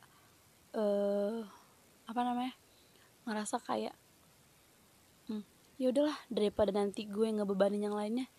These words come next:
jadi beban tersendiri." Jangan, it's a really wrong statement, because I think, hmm, dalam sebuah organisasi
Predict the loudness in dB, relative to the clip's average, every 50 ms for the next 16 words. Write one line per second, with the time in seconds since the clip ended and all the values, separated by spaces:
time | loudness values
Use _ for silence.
0 | -20 -20 -20 -20 -18 -6 -2 -2 -2 0 0 0 0 0 0 -2 -2 -4 -6 -6
1 | -4 -2 -2 -2 -4 -6 -10 -16 -20 -20 -20 -20 -20 -20 -20 -10 -4 -2 0 0
2 | 0 0 -2 -6 -10 -16 -20 -20 -14 -12 -12 -12 -10 -4 -2 0 2 4 4 4
3 | 4 2 2 0 0 0 0 -2 -4 -6 -6 -6 -6 -6 -6 -6 -8 -8 -8 -10
4 | -16 -20 -20 -20 -20 -20 -20 -16 -12 -12 -4 0 0 0 0 -2 -4 -8 -10 -14
5 | -20 -20 -20 -20 -20 -20 -20 -20 -20 -20 -20 -20 -20 -20 -20 -16 -10 -8 -8 -8
6 | -2 0 2 2 4 2 2 0 -6 -16 -20 -20 -20 -20 -20 -20 -20 -20 -20 -20
7 | -20 -10 -4 -2 -2 0 0 0 0 -2 -2 -4 -6 -10 -16 -20 -20 -20 -20 -20
8 | -20 -20 -20 -20 -20 -20 -20 -20 -20 -20 -20 -20 -20 -20 -20 -20 -20 -20 -20 -20
9 | -20 -20 -20 -20 _ -20 -20 -20 -12 -6 -4 -2 0 2 0 0 0 -2 -2 -2
10 | -2 0 0 0 0 0 0 -2 -2 -4 -4 -6 -10 -10 -10 -10 -8 -6 -6 -6
11 | -2